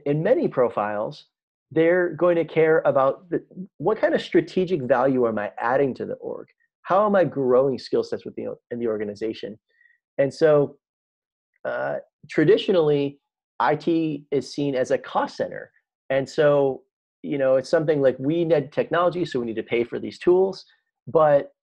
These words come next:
often, uh, sharp I T leaders are looking for ways to say, like, "How am I driving strategic value, or how is my organization driving strategic value for the business so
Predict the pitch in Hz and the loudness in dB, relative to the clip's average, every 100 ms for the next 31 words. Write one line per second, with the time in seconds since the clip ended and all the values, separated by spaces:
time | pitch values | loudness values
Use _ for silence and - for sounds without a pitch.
0 | _ 165 254 254 165 139 127 - 127 120 | _ -2 0 0 -2 -2 -4 -8 -6 -4
1 | 120 120 - - - 170 196 156 139 - | -4 -8 -14 -16 -2 0 0 0 -2 -2
2 | 135 120 117 113 113 - _ _ 135 135 | -4 -2 -2 -2 -4 -12 _ _ -2 2
3 | 147 147 160 147 131 127 123 123 - 120 | 2 0 -4 -2 2 2 0 -4 0 0
4 | 113 113 - _ _ - 170 196 185 - | 0 -4 -6 _ _ -4 0 2 0 -4
5 | 147 139 139 147 151 135 120 123 127 127 | -4 -2 0 0 0 -2 -4 -2 0 0
6 | 123 120 113 - 117 - 131 113 110 123 | -2 -6 -10 -10 -8 -8 -10 -4 -2 0
7 | 117 104 120 127 131 131 123 117 113 110 | -2 -4 -2 0 -2 -4 -4 -4 -6 -6
8 | 123 120 101 _ _ - 131 135 139 127 | -8 -10 -14 _ _ -2 0 0 -2 -6
9 | 107 131 107 120 120 139 120 120 104 98 | -8 -8 -6 0 0 0 -2 -6 -8 -4
10 | 131 123 107 - - _ _ _ _ _ | -4 -4 -10 -12 -20 _ _ _ _ _
11 | _ - 131 120 117 - | _ -2 2 2 0 -6